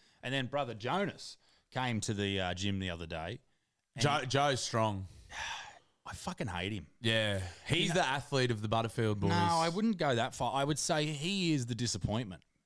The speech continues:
Speaker 1: Do you know why?
Speaker 2: I
Speaker 1: I
Speaker 2: don't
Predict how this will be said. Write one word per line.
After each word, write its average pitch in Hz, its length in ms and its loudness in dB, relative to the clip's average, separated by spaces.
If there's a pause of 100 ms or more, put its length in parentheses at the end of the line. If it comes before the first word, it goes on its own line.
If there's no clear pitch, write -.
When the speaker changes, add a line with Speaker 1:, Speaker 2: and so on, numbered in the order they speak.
(260)
Speaker 1:
Do 175 60 0
you 196 40 4
know 254 120 4
why? 143 400 -2 (2000)
Speaker 2:
I 117 100 -2
Speaker 1:
I 98 40 0
Speaker 2:
don't - 20 0